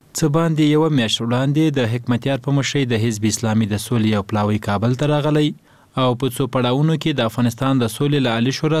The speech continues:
سره خبرې کړې چې اوس هم روانې دي. جمهوریت ریاست وایي د امریکا او ملګرو ملتونو د امنیت شورا له تورلې څخه د حکمتیار په ګډون د حزب اسلامي د نورو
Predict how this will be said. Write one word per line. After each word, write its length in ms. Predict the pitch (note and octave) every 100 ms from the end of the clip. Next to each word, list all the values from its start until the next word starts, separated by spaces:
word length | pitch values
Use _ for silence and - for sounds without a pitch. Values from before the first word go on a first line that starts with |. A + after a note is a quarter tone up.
| D3
سره 180 | A2+ G#2+
خبرې 320 | A#2+ A2+ C#3+ D3+
کړې 200 | E3 D#3+ D3+
چې 460 | E3+ E3 - -
اوس 160 | A2+ G#2+ A2+
هم 100 | A2 A2 A2+
روانې 420 | G#2 G2+ G2 A2 A2
دي. 80 | C3+ - - - C3+
جمهوریت 360 | D#3+ D#3 F#3 F3+
ریاست 320 | E3 E3 D3+
وایي 180 | D3+ D3+ C#3
د 100 | B2+
امریکا 400 | B2 A#2 A#2 C#3 C#3
او 40 | B2+ A#2
ملګرو 360 | A2 G#2+ G#2+ G#2+
ملتونو 420 | G#2+ G#2+ C#3 D3 B2
د 100 | A#2
امنیت 280 | A2 B2 -
شورا 220 | D3+ C#3+ C3+
له 140 | A#2 A2
تورلې 320 | A2 G#2 C#3 C#3+
څخه 720 | D3 D3+ D3+ D3 - - A#2+
د 100 | B2
حکمتیار 560 | B2+ B2+ C3 B2 D#3 D3+
په 140 | D#3 D3+
ګډون 340 | D3 D3 C3+
د 100 | G#2+
حزب 240 | A2 G2 G#2+
اسلامي 420 | - A2+ A#2+ C#3+ B2+
د 100 | A2+
نورو 200 | A2 G2+